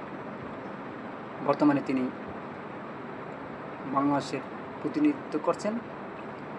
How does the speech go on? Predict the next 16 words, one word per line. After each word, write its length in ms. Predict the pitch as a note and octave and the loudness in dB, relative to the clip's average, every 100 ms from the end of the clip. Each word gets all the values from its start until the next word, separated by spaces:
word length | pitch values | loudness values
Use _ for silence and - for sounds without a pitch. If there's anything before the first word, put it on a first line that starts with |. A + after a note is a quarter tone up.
| - - - - | -8 -8 -4 -2
অর্থাৎ 300 | C#3 C#3 C3 - - - - - - - - - - - - - - - - - - - - - - | 4 6 6 2 -8 -8 -8 -8 -8 -6 -6 -6 -6 -8 -8 -8 -8 -8 -8 -8 -8 -8 -8 -8 8
পাঁচই 340 | D#3+ E3 G3 | 10 12 10
মে 120 | D#3+ A#2 - - - - - - | 8 6 0 -8 -8 -8 -8 -6
ছাত্র 320 | - D3+ - C3+ | 0 0 2 2
জনতার 420 | C#3+ C3 C#3 C3 C3+ | 2 2 4 2 2
গণ 100 | C3+ | 0
অভ্যুত্থানে 680 | C3+ - - E3+ E3+ D3+ - - - - - - - - - - - | 0 -2 -4 4 6 6 2 -6 -10 -10 -10 -8 -8 -8 -8 -8 4
শেখ 200 | F3+ E3+ | 6 6
হাসিনা 380 | D3 - C3+ C#3+ - - - - - - - - - C3 B2+ | 2 2 4 4 2 -6 -8 -8 -8 -8 -8 -8 -6 -4 2
ভারতে 260 | C3 C3 B2+ | 2 0 0
পালিয়ে 200 | C3 C3 | 2 2
যাওয়ার 200 | C3+ B2+ | 0 2
পর 120 | D3 D3 | 4 4
থেকে 220 | - D#3+ F3+ - - - - - | 4 0 -2 -4 -8 -8 -8 2
বাংলাদেশের 400 | D3 D3 C#3 C3+ | 8 8 6 2
দায়িত্বভার 400 | B2 B2 A#2+ B2+ | 0 0 2 2